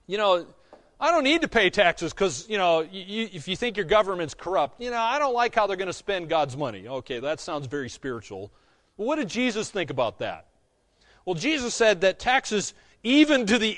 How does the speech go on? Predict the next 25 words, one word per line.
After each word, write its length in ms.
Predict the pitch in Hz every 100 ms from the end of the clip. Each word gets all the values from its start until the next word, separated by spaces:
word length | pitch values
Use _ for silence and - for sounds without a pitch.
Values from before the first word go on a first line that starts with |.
| 214
evil 320 | 269 254 247
Roman 360 | 220 226 196 185
Empire, 720 | 220 233 160 113 107 120 -
should 220 | - 160
be 100 | 123
paid. 380 | - 143 90 - _ _ _ _ _ _ -
You 100 | 135
say, 160 | 156
"Where's 280 | 131 151 117
that?" 240 | 127 90 -
Well, 180 | 127
look 140 | 123 131
at 80 | 143
Matthew 300 | 143 151 160
twenty-two. 580 | 165 175 - 123 120 - _ _ _ _ _ _ _ _ _
It's 80 | 127
on 120 | 160
the 60 |
screen 340 | 170 180 147 127
here, 120 | 135
Matthew 280 | 143 143 160
twenty-two, 440 | - 190 185 175
verse 220 | 156 151
seventeen. 520 | - 156 180 - 110 135 _ _ _ _ _ _ _ _ _
Here's 420 | - 208 175 -